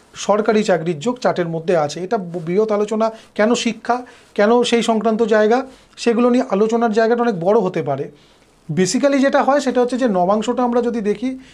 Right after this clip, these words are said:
সেখানে চন্দ্র বর্গোত্তম আছে, নবাংশটা আমরা যদি দেখি সেখানে বৃহস্পতি বর্গোত্তম আছে, দ-, আমরা দশমাংশে যদি চলে যাই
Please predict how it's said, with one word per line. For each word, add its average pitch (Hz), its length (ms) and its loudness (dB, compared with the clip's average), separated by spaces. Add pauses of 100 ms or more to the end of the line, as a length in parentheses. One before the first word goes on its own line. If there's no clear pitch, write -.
(100)
সেখানে 220 300 0
চন্দ্র 208 400 2
বর্গোত্তম 208 560 2
আছে, 269 280 -2 (460)
নবাংশটা 220 460 2
আমরা 233 180 2
যদি 220 200 0
দেখি 220 240 0
সেখানে 220 400 0 (300)
বৃহস্পতি 208 580 0
বর্গোত্তম 240 560 2
আছে, 262 260 0 (340)
দ-, 185 240 2
আমরা 208 380 0 (100)
দশমাংশে 254 460 2
যদি 254 220 0
চলে 240 240 2
যাই 247 200 2